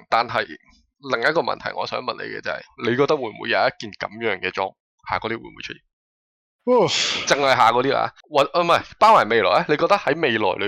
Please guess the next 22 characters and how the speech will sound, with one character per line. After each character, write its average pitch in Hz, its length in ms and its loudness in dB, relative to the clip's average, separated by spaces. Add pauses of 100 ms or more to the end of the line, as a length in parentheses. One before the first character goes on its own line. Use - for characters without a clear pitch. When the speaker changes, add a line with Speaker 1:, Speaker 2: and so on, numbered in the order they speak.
Speaker 1:
邊 101 140 -8
會 123 160 -2
唔 107 100 -8
會 110 120 -8
出 - 160 -8
現 113 100 -16
一 - 20 -12
個 113 300 -6
噉 - 160 -12 (100)
樣 104 140 -2
嘅 - 160 -14
裝？ 92 120 -4 (300)
即 196 100 2
係 156 80 2
可 143 120 2
以 147 200 0
我 113 120 4
哋 107 160 0
唔 101 240 -12
需 147 380 -4
要 98 140 -4 (360)
點 131 280 -12